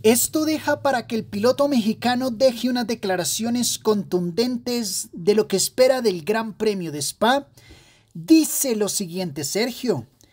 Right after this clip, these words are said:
"La recuperación que logramos el domingo en Hungría fue muy positiva.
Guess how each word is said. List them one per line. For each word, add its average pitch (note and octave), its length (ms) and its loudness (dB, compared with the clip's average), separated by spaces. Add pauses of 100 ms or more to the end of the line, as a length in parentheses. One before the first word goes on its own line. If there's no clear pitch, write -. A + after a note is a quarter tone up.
(400)
"La F3 220 6
recuperación A3 920 2
que F4 120 2
logramos B3 480 0
el C#4 160 -2
domingo G#3 360 0
en A#3+ 100 2
Hungría F#3+ 420 2
fue G#3 280 -4
muy G3 220 0
positiva. D#3+ 800 -2